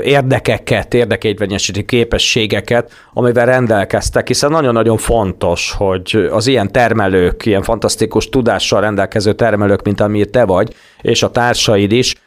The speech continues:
meghatározóak legyenek a piacon. Ugye az elmúlt években nagyon sok mindent hallottunk, anomáliát, a kínait, az ukránt, a nem tudom miket, biztos erről jobban tudsz. Hogyan tudjátok érvényesíteni a minőségi elvárásokat, hogy,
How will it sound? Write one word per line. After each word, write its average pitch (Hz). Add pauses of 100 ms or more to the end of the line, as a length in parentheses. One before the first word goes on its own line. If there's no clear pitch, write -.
(180)
meghatározóak 113
legyenek 95
a 101
piacon. 107
Ugye 113
az 127
elmúlt 151
években 127
nagyon 127
sok -
mindent 98
hallottunk, 92
anomáliát, 90 (260)
a -
kínait, 92
az 95
ukránt, 92
a 82
nem 110
tudom 101
miket, 98
biztos 110
erről 101 (100)
jobban 107
tudsz. 131
Hogyan 160
tudjátok 120
érvényesíteni 110 (120)
a 104
minőségi 110
elvárásokat, 127
hogy, 120